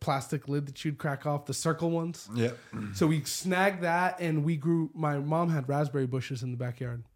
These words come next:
Speaker 1: It was, happened to be raspberry season. They're blooming. We took all the raspberries off the bush, grabbed a thing of vanilla ice cream out of our freezer and the blender, and ran an extension cord outside.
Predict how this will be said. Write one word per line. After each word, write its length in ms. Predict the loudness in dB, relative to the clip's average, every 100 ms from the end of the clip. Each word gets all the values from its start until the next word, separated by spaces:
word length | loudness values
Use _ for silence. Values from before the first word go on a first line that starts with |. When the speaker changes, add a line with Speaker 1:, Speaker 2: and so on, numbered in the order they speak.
| _ _ -12 -4
Speaker 1:
It 100 | -2
was, 160 | -2
happened 340 | -2 -2 0 0
to 60 |
be 160 | 2 0 -2 -10 -10
raspberry 540 | -4 -2 -2 -2 -4
season. 380 | 0 -2 0 -2
They're 120 | -2
blooming. 440 | 0 0 0 -2 -8 _ _ _ _ _ _
We 140 | 0 0
took 400 | 2 2 2 4
all 220 | 4 6
the 100 | 4
raspberries 800 | 4 2 2 0 0 0 0 -2 -2
off 260 | -2 -2
the 60 | -4
bush, 480 | -4 -4 -6 -8 -14 _ _ _ _ _ _
grabbed 400 | 0 2 2 -4 -8
a 120 | -6
thing 300 | -2 0 2
of 100 | 2
vanilla 320 | 0 0 0 0
ice 200 | -2 -4
cream 260 | -4 -4 -2
out 160 | -2 -2
of 100 | -2
our 80 | -4
freezer 460 | -2 -2 0 -2
and 200 | -2 -4
the 60 | -2
blender, 500 | -2 0 -2 -4 -4
and 200 | -4 -2
ran 160 | -2
an 80 | -4
extension 480 | -6 -6 -6 -6 -10
cord 260 | -6 -6 -6
outside. 460 | -8 -10 -10 -10